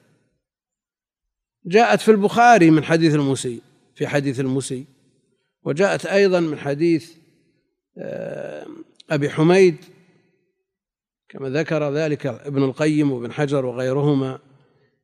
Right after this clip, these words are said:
المقصود أن التسميات الفقهية أحيانا قد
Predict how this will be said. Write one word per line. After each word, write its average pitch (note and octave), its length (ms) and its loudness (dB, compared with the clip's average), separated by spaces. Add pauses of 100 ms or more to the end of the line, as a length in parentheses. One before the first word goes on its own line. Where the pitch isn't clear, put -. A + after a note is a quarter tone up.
(120)
المقصود F3 640 -2
أن E3 220 -2
التسميات E3 840 0
الفقهية D#3+ 840 -4
أحيانا E3+ 840 -2 (1500)
قد D#3+ 140 -4